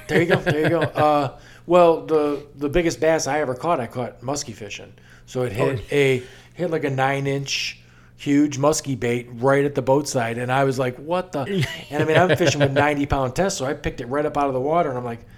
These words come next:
Speaker 2: "Look at this, a gorgeous bass."
Speaker 1: It's, oh, yeah.
Speaker 2: Like, eight pound, nice, really nice fish, and I took it. It was like, uh,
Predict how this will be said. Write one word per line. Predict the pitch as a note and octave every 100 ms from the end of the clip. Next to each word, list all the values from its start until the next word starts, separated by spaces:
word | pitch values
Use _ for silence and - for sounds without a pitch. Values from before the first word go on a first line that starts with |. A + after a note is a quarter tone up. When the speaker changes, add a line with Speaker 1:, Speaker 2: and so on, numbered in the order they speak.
| - - -
Speaker 2:
"Look | F#3
at | D#3
this, | D3+
a | B2 G#2+ - - -
gorgeous | A3 A3+ A#3+ C3+ A#2 -
bass." | D3+ E3 F3 A#2
Speaker 1:
It's, | D#3+
oh, | A#2+ D#3+
yeah. | C#3 A#2 C3
Speaker 2:
Like, | D#3 D#3
eight | G3+ G#3+ -
pound, | E3+ F#3 D#3 C#3+
nice, | D#3+ F#3 -
really | C3 G3 G#3+ D3+
nice | C#3 -
fish, | F#3+ E3+ -
and | D3 D3
I | D3 C3+ - - - -
took | F#3+ F#3+
it. | F3
It | D3
was | C#3+
like, | B2+ B2+ G#2+
uh, | C3+ B2 A#2+ A#2